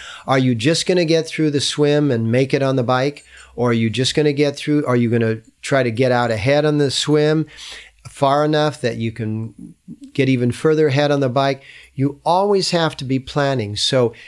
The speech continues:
if you thought of this phone, you know, these smartphones that we have that are really making us a little stupid because we don't remember anything, but we look it up on Google.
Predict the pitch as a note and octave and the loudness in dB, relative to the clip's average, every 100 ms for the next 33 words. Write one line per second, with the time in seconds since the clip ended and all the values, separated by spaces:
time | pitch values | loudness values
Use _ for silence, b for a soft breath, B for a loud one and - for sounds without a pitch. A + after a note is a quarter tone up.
0 | B - D#3+ F3+ - F#3 - E3+ D#3 D3 | B 0 0 0 -2 -4 0 2 2 2
1 | B2 A2 B2+ A#2+ - - _ _ - - | 0 0 2 2 -2 -8 _ _ -14 -4
2 | C#3+ C#3 C3+ C#3+ C#3 A#2+ A#2 A2+ A2+ G#2+ | 0 2 2 2 2 2 0 0 0 -2
3 | - C3+ C3+ C3 C3 B2 A#2+ A#2 A2+ G#2+ | -4 0 -2 -2 -2 -2 -2 -4 -4 -2
4 | A2+ A2+ A2 G#2 G#2 B2 A2+ A2+ G#2+ G#2+ | -2 -2 -2 -4 0 0 2 0 -2 -6
5 | G2+ F#2+ G#2+ G2+ - - D3 C#3+ G2+ G#2 | -8 -8 -6 -6 -6 -2 -2 -2 -8 -4
6 | C3+ A#2+ B2+ A#2+ D3+ B2 B2+ C3 A2+ A#2 | -2 -2 -2 -2 -2 -2 0 0 0 0
7 | C#3 - A2 G#2+ A2 A2 A#2 A2+ A2 A2 | 0 -2 -4 -4 -4 0 0 0 -2 -2
8 | G#2 G#2+ G#2+ C#3 A2 G2+ | -4 -4 0 0 0 -8